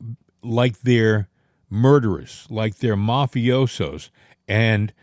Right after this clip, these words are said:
they're doing it, uh, they're doing it to, to make a point to the rest of us. Be subservient, or this can happen to you.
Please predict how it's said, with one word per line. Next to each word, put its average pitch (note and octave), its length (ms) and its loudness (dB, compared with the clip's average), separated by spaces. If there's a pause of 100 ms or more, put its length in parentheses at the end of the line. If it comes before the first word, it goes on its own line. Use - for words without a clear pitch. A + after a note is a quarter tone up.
(180)
they're A2 340 0
doing D#3+ 420 -2
it, E3 300 -2 (380)
uh, F#2+ 280 -4 (220)
they're E3 200 -2
doing C#3+ 400 -2
it C3+ 280 -4
to, B2 140 -2
to A2 300 -4
make C#3 240 0
a D#3+ 80 0
point C3+ 440 -4
to A#2 80 -6
the G#2 120 -2
rest B2+ 380 -2
of F#2 100 -2
us. C#2 320 -14 (440)
Be C#3 160 2
subservient, C3 960 -2 (420)
or G#2 160 0
this C3+ 240 -2
can D3+ 160 -2
happen B2 540 -2
to - 180 -6
you. A#2+ 380 0